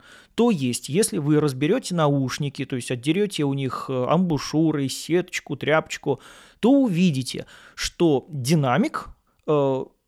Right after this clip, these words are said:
имеет такие как бы загнутые немножко деревянные края, то есть как будто такая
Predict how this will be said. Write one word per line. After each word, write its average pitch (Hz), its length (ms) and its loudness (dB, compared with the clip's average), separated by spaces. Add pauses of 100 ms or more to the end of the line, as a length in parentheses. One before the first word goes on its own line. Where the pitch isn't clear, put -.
(280)
имеет 202 600 2
такие 180 340 -4
как 170 180 -4
бы 160 160 -4 (220)
загнутые 180 920 2
немножко 165 440 0
деревянные 156 600 2
края, 160 420 4
то - 80 -12
есть - 240 -10
как 143 220 -6
будто 190 260 -2
такая 160 340 2